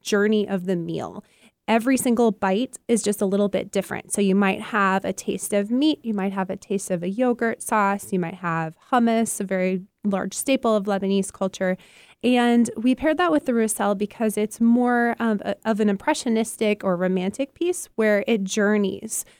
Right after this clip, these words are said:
So the beginning is unlike the end. And, um, so both the food and the music is a journey.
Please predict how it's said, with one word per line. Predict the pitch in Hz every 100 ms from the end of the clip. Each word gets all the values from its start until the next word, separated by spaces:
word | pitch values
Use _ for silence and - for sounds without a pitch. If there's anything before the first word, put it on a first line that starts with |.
| _
So | - 247 214
the | 196
beginning | 208 220 233 233 214 208
is | - 202 196 - _
unlike | 269 269 214 180 - - _
the | 185 196 190
end. | 190 131 - - - _ _ _ 214
And, | 202 196 190 185 -
um, | 196 185 180
so | - 208 190 180 - _ -
both | 196 247 254 247 - - -
the | 208 220
food | - - 247 240 208
and | 208 202 196
the |
music | 196 190 190 190 175 -
is | 185 180
a |
journey. | 170 - 175 151 - -